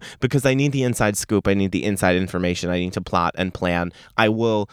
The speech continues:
circle the building a couple times and look for the exits where I know the artists <laughs> are gonna come out of if I wanna find them later. I'm a fucking professional, and I am dedicated. And this is why I go to shows of artists I really fucking love alone, because Rufus Du Sol,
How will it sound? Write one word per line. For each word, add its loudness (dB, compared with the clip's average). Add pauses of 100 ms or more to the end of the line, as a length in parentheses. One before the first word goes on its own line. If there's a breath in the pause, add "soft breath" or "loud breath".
circle 0
the 0
building 0
a -2
couple -2
times 2
and 0
look -2
for -4
the -6
exits 0
where 4
I 6
know 4
the 2
artists 4
<laughs> -
are 6
gonna -2
come -4
out 0
of 0
if -6
I 0
wanna 0
find 2
them 0
later. 4 (240 loud breath)
I'm 4
a 2
fucking 2
professional, 0 (160 loud breath)
and 0
I 4
am 2
dedicated. -2 (120 loud breath)
And 0
this 4
is 0
why 6
I 6
go 4
to 0
shows 4 (160 loud breath)
of 2
artists 4
I 4
really 2
fucking -2
love 2 (240 loud breath)
alone, 2 (200 loud breath)
because 0
Rufus 2
Du 0
Sol, 2